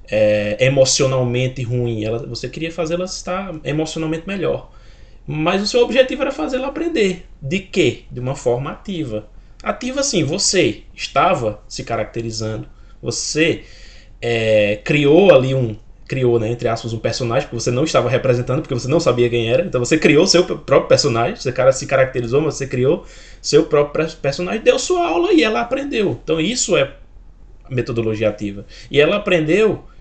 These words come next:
de uma forma que ela não vai esquecer mais nunca, porque em volta daquele conteúdo tinha uma caracterização.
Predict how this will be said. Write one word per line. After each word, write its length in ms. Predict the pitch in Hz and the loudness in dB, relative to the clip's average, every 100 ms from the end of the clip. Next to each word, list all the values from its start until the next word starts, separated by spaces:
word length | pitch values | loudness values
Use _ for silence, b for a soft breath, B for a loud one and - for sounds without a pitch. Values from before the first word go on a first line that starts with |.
| - | -16
de 100 | 135 | -2
uma 80 | 156 | -2
forma 220 | 160 175 | 2 0
que 80 | 180 | 2
ela 60 | 175 | 2
não 60 | |
vai 80 | 175 | 2
esquecer 300 | 175 175 175 | 0 -2 -2
mais 180 | 175 190 | -2 -2
nunca, 200 | 190 160 | -2 -4
porque 220 | 147 131 | -6 -4
em 220 | 151 151 143 | -2 0 0
volta 400 | 135 180 196 170 | 2 2 2 0
daquele 320 | 151 156 139 | 0 -2 -4
conteúdo 480 | 135 123 135 151 143 | -4 -2 0 -2 -2
tinha 340 | 147 156 170 - | -2 0 0 -2
uma 320 | 135 127 113 | -4 -4 -4
caracterização. 960 | 117 113 110 110 107 110 113 123 117 | -4 -4 -4 -6 -6 -4 -6 -6 -8